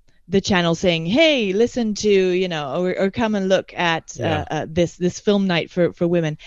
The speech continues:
Speaker 1: And it was my song and also Beyonce. So I was
Speaker 2: Wow.
Speaker 1: <laughs> very happy to be,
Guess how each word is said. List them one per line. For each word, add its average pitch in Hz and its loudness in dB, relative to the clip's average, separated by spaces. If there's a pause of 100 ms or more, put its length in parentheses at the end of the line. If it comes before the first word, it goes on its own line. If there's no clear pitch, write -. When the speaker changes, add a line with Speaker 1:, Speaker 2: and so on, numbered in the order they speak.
(180)
Speaker 1:
And 214 0
it 208 4
was 208 4
my 185 -2
song 254 0 (320)
and 202 2
also 190 4
Beyonce. 160 -2
So 190 2
I 202 6
was 285 10
Speaker 2:
Wow. - 4
Speaker 1:
<laughs> - 8
very 370 6 (120)
happy - -2 (500)
to 403 0
be, 320 -2